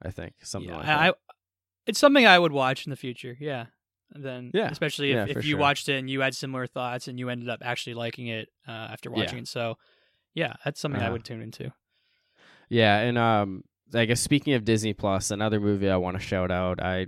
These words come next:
Speaker 1: I didn't wanna <laughs> make it my favorite movie of the year, uh, but I, I think a m-, another movie that surprised me a lot that I did not expect to wanna watch and end up really enjoying is Cruella.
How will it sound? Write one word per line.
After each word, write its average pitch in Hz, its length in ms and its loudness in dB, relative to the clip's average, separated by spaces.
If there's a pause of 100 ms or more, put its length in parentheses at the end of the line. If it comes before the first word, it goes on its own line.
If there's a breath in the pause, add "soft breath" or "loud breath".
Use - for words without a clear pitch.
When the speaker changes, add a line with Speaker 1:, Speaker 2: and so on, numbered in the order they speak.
Speaker 1:
I 120 100 6
didn't 143 280 2
wanna 127 200 0
<laughs> - 20 0
make 127 260 2
it 131 140 2
my 101 160 0
favorite 117 400 2
movie 139 400 6
of 143 120 2
the 147 80 2
year, 143 360 2 (420 loud breath)
uh, 101 220 2
but 117 120 6
I, 113 260 6 (280)
I 127 120 2
think 147 240 2 (320 loud breath)
a - 80 4
m-, 139 280 6
another 139 420 8
movie 117 420 8
that 98 260 0
surprised 101 640 0
me 107 240 -2
a 87 80 -4
lot 95 480 -2
that 107 100 -4
I 98 140 -4 (260)
did 107 180 -2
not 98 520 -4
expect - 600 -6
to 101 100 -2
wanna 98 340 -2
watch 104 460 -2
and 98 160 -4
end 98 180 -2
up 92 160 -4
really 104 260 2
enjoying 101 580 0
is 90 260 -4
Cruella. 101 640 -2